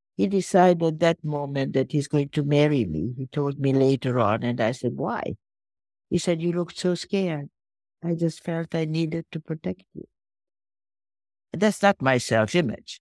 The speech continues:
that people should see, see how scared I am. But he knew, and he protected me until he died. And he didn't have any money. I didn't have any money.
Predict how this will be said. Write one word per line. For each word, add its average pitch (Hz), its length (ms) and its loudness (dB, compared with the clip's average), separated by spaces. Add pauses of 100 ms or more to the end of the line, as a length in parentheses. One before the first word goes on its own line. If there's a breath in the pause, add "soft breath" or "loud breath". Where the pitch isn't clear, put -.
(140)
that 120 140 -6 (200)
people 127 380 0
should 127 460 -6
see, 143 240 -4
see 175 260 0
how 117 220 2
scared - 440 -10
I - 220 -10
am. - 100 -12 (920)
But 156 160 0 (420)
he 196 300 2
knew, 196 520 2
and 165 220 0
he 170 100 -4
protected 156 720 -6
me 151 320 -2 (640)
until 151 480 -6
he 156 140 -4
died. 123 380 -10 (1500)
And 160 440 2
he 185 580 2
didn't 175 360 -2
have 143 180 0
any 143 180 0
money. 120 340 0
I 117 120 0
didn't 135 260 -4
have 78 100 -12
any - 220 -10
money. - 260 -10